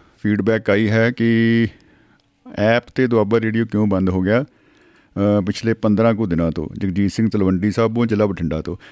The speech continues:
ਜੀ, ਅਪ-, ਅ, ਐਪ ਦੇ ਉੱਤੇ, ਅ, Android ਐਪ 'ਤੇ ਚੱਲ ਰਿਹਾ ਹੈ ਜੀ, ਸਿਰਫ ਜਿਹੜੀ ਆ ਆਈ ਓ ਐਸ ਦੀ ਐਪ 'ਤੇ ਥੋੜ੍ਹੀ ਦਿੱਕਤ ਆਈ ਆ, ਉਹ, ਉਹ ਵੀ ਆਪਾਂ ਸੌਰਟ ਆਊਟ ਕਰਨ ਦੀ ਕੋਸ਼ਿਸ਼ ਕਰ ਰਹੇ ਹਾਂ। ਤੁਸੀਂ TuneIn 'ਤੇ ਸੁਣ ਸਕਦੇ ਹੋ, ਅ, ਡਾਇਰੈਕਟ ਵੈੱਬਸਾਈਟ ਦੇ ਉੱਤੇ ਸੁਣ ਸਕਦੇ ਹੋ, ਅ, ਰੇਡੀਓ ਲਾਈਵ ਹੈ।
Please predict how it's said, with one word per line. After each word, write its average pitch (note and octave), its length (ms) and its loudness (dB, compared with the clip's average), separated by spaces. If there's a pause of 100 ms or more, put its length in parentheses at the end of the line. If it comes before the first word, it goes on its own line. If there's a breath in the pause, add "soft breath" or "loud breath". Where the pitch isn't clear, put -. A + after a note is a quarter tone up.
(160 loud breath)
ਜੀ, G#2 200 0
ਅਪ-, - 280 -10
ਅ, G2 240 0
ਐਪ A2+ 300 0
ਦੇ C#3+ 80 -2
ਉੱਤੇ, C#3+ 600 0
ਅ, A2 180 0
Android A#2 340 2
ਐਪ C#3 120 2
'ਤੇ C3+ 140 -2
ਚੱਲ A#2 200 0
ਰਿਹਾ B2+ 220 2
ਹੈ C3 60 2
ਜੀ, C3 200 2
ਸਿਰਫ A#2 260 -2 (140)
ਜਿਹੜੀ A#2 280 2
ਆ A2+ 320 2
ਆਈ A2+ 180 2
ਓ B2+ 100 4
ਐਸ A#2 180 -2
ਦੀ B2 120 2
ਐਪ F#2+ 180 2
'ਤੇ - 180 -6
ਥੋੜ੍ਹੀ G#2 200 0
ਦਿੱਕਤ G2 300 -4
ਆਈ F#2 220 2
ਆ, C#3 80 -2 (600 soft breath)
ਉਹ, G#2+ 280 2
ਉਹ A2+ 60 2
ਵੀ A#2 120 4
ਆਪਾਂ G#2 220 0
ਸੌਰਟ F2+ 240 0
ਆਊਟ F2+ 160 -2
ਕਰਨ F#2 180 0
ਦੀ F2+ 80 -2
ਕੋਸ਼ਿਸ਼ E2+ 320 -6
ਕਰ D#2 160 -4
ਰਹੇ D#2+ 200 -2
ਹਾਂ। D#2+ 120 -4
ਤੁਸੀਂ G#2 220 -2 (120)
TuneIn A#2 280 2
'ਤੇ A#2 220 -2
ਸੁਣ A2 180 0
ਸਕਦੇ G#2 300 -2
ਹੋ, G#2+ 160 0
ਅ, G2 680 -2
ਡਾਇਰੈਕਟ G2+ 340 -2
ਵੈੱਬਸਾਈਟ G2+ 460 0
ਦੇ G#2+ 80 0
ਉੱਤੇ G#2 200 0
ਸੁਣ G2+ 180 -2
ਸਕਦੇ F#2+ 320 -4
ਹੋ, F#2+ 140 -2 (300)
ਅ, F#2 260 0
ਰੇਡੀਓ G2+ 260 0
ਲਾਈਵ D2 280 -2
ਹੈ। D#2+ 260 -6